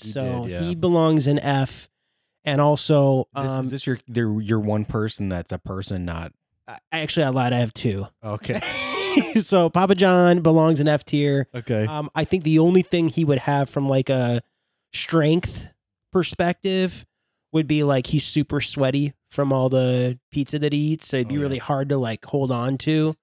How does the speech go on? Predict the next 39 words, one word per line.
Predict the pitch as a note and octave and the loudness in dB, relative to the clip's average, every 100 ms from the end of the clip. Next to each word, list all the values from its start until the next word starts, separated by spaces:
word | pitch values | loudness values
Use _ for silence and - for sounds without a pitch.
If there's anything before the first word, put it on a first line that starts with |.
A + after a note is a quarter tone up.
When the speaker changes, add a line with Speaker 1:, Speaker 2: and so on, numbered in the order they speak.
| _ - | _ -10
Speaker 1:
Greasy, | G2+ A2 G#2 G2+ | -4 -4 -4 -8
slippery | - A#2 G#2+ F#2 F2 | -6 -6 -4 -6 -6
guy. | F2 E2 | -6 -6
Speaker 2:
Greasy, | E3 D#3 E3+ | -4 -4 -4
slippery | D3 D3 - C#3+ | -4 -6 -4 -4
guy. | C3+ B2+ C3+ | -2 -2 0
Yeah. | C#3 C3 B2 C3 | 0 -2 -2 -4
Speaker 1:
Yeah. | C3 - | -6 -8
Speaker 2:
But, | C#3+ C3 B2 - _ C3+ | -8 -6 -8 -12 _ -12
um, | B2+ B2 A#2 A#2 A#2+ _ _ - | -8 -6 -6 -8 -10 _ _ -10
that | C3+ | -6
also | C3 C3+ B2 | -6 -4 -6
kinda | - A2+ A2 | -6 -8 -10
contributes | B2 A#2 A2 G#2+ - | -10 -8 -8 -8 -8
to | - G#2 | -12 -12
the | - | -12
F | G2 - - _ _ _ | -14 -16 -20 _ _ _
tier, | A2+ F#2+ G#2+ | -14 -12 -12
so. | A#2 | -10
Speaker 1:
Okay. | A2+ A2 G2 G2 - | -8 -8 -10 -12 -4
Yeah. | A2 F#2+ F2 - _ _ _ - | -2 -2 -4 -10 _ _ _ -8
Yeah, | G2+ | -6
'cause | - A#2+ | -2 -2
that | C3+ | -2
could | D3 | -2
be | A#2 | -2
good | G2+ G#2 G#2 | -2 0 0
or | F#2 F2+ | 0 -2
bad, | D#2 D2+ D2+ | -6 -10 -10
I | D2+ | -14
guess. | D#2+ D#2 D2+ - - _ | -14 -14 -14 -16 -20 _
Speaker 2:
Yeah. | B2+ A#2+ A2 A2 _ - | -10 -8 -6 -10 _ -16
Speaker 1:
He, | G#2+ | -12
he's | G#2+ G#2+ | -8 -6
just | A2 - | -4 -2
someone | A2 G2 | -2 -2
you | F#2+ | -4
don't | F2+ F#2 E2+ | -6 -6 -6
wanna, | F2 E2 | -8 -8